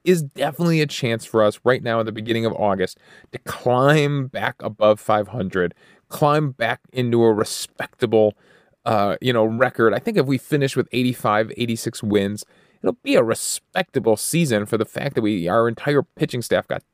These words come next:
decimated by injury. But I know it's playoff or bust right now for you Cleveland Indians fans. Then we get a tougher stretch. We, we, uh, get L A at home, the Angels. Texas should be a pretty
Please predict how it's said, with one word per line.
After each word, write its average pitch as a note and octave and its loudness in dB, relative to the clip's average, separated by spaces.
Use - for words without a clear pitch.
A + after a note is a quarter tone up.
decimated F2+ -6
by E2 -2
injury. G#2 -4
But D#3+ -2
I E3 0
know D#3 2
it's - -2
playoff A#2+ 0
or A#2 6
bust G2+ -4
right G2+ 2
now G2 -4
for - -6
you G#2 -2
Cleveland G2 0
Indians F2 -2
fans. C2 -8
Then G3 4
we F3+ 4
get D#3 6
a D3 4
tougher C3+ -2
stretch. G#2+ 2
We, A#2+ -2
we, A#2+ 2
uh, A2 4
get A2+ 0
L C#3+ 4
A D#3 4
at C#3 2
home, B2 0
the A2+ -4
Angels. B2 2
Texas G3 -2
should C#3 -4
be B2+ 0
a B2+ 2
pretty B2 0